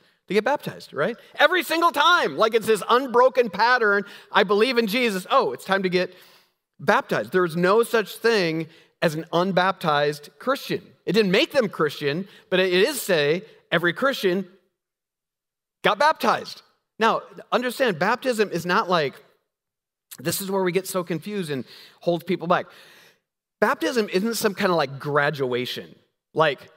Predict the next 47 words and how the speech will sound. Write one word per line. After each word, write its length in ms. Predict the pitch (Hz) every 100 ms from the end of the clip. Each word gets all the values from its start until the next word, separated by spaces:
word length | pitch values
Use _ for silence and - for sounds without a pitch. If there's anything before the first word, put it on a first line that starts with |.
| _ _ -
"Yeah, 200 | 190 165
I 140 | 196
believe, 480 | 247 196 190 190 151
but 140 | 160 156
I 80 |
haven't 200 | 220 202
learned 260 | 165 175 180
enough. 260 | 175 175 175
I 60 |
got, 160 | 180 185
I 80 | 170
gotta 180 | 185 185
be 140 | 175
in 80 | 180
this 180 | 185 175
a 60 |
while. 200 | 170 170
I 40 | 175
gotta 120 | 175
take 180 | 185 190
a 40 |
few 120 | 170 202
more 140 | 180
classes, 520 | - 165 170 165 170
whatever. 600 | 160 170 170 170 170 165 - - - -
Then 220 | 139 214
I'll 100 | 202
get 180 | 175 -
baptized." 420 | 151 143 143 107
No, 80 | 220
no, 60 | 285
no. 380 | 277 196 113 - _ _ _ _ _ _ _ -
Baptism 560 | 208 247 269 220 202
isn't 260 | 185 185 196
a 60 | 160
graduation 960 | 131 143 165 165 143 147 170 139 120
after 260 | 143 165 175
you've 180 | 147 123
gotten 260 | 147 151
to 100 | 139
a 60 | 127
certain 240 | - 123
point 220 | 113 165 117
in 40 |
your 100 | 127
Christian 360 | - 143 - 120
life. 400 | 175 - -